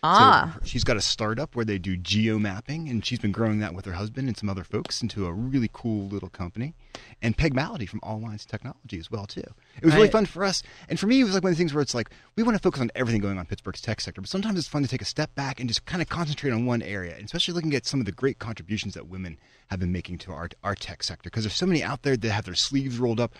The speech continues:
Speaker 2: working hard, and we like being able to recognize that. 'Cause they're not in it for the glory. They're in it 'cause they just wanna innovate and build cool companies.
Speaker 1: Right,
Speaker 2: Yeah,
Speaker 1: and they
Speaker 2: you know?
Speaker 1: have the wherewithal and
Speaker 2: Right.
Speaker 1: fortitude to do things that, you know, are not for the weak. Building innovation in tech is not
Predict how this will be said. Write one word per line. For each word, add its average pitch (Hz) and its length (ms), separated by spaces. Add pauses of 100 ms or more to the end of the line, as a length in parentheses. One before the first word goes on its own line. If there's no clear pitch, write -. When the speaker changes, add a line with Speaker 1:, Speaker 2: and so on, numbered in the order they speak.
(220)
Speaker 2:
working 147 280
hard, 101 440 (300)
and 123 160
we 156 80
like 120 160
being 120 120
able 101 80
to 87 60
recognize 64 480
that. - 340 (300)
'Cause 110 140
they're 151 100
not 180 160
in 170 100
it 156 120
for 139 80
the 127 80
glory. 131 260
They're 160 140
in 165 60
it - 60
'cause 131 140
they 165 60
just 170 100
wanna 143 140
innovate 120 400
and 107 100
build 107 180
cool 98 160
companies. - 540 (160)
Speaker 1:
Right, 285 240
Speaker 2:
Yeah, 196 120
Speaker 1:
and 220 140
they 214 100
Speaker 2:
you 214 60
know? 214 60
Speaker 1:
have 190 220
the 165 80
wherewithal 175 640
and - 120
Speaker 2:
Right. 147 160
Speaker 1:
fortitude 196 640
to 180 160
do 185 240
things 156 520
that, 170 300 (460)
you 247 80
know, 214 260 (360)
are 214 100
not 214 440
for 269 200
the 240 100
weak. 302 260 (840)
Building 254 400
innovation 226 600
in 208 120
tech 240 280
is 175 140
not 190 320